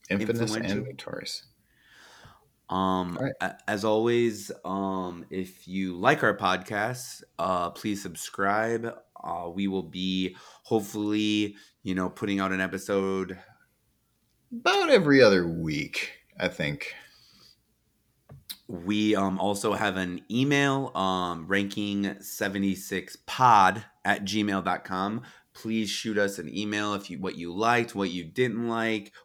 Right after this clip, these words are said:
Speaker 2: what we, um, can improve on. That would be great. You can also like our Facebook page, which is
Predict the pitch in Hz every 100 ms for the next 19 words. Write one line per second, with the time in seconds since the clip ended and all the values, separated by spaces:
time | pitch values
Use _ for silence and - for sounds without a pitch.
0 | - 95 - - 98 92 90 87 - 85
1 | 80 78 78 - 85 80 - 165 165 160
2 | 156 151 151 147 - - 98 98 87 95
3 | 123 127 120 - - 110 117 120 113 123
4 | 131 123 120 117 113 - - _ _ _
5 | _ - 98 101 110 107 101 - - 92
6 | 92 87 139 131 - - 147 139 135 110
7 | 107 98 104 98 95 90